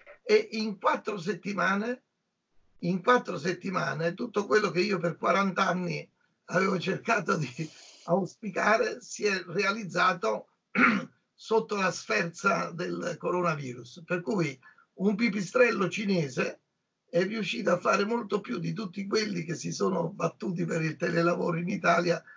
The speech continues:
quaranta anni di seguito. Però a questo punto viene questa domanda.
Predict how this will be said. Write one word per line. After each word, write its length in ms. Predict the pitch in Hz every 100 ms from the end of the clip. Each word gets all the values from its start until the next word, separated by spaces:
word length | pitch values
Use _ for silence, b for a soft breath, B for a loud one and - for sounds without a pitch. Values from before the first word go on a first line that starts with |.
| B B
quaranta 500 | 208 190 190 - -
anni 220 | 165 156
di 120 | 147
seguito. 680 | 139 156 131 123 123 123 - _ _ _ _ _ _ _ _ _ _ -
Però 200 | 302 339
a 240 | - 160
questo 320 | - - 247
punto 520 | 220 226 240 208 185 160
viene 600 | 160 202 196 180 165 _ _
questa 420 | - 175 - - 165
domanda. 640 | 165 202 175 127 135 -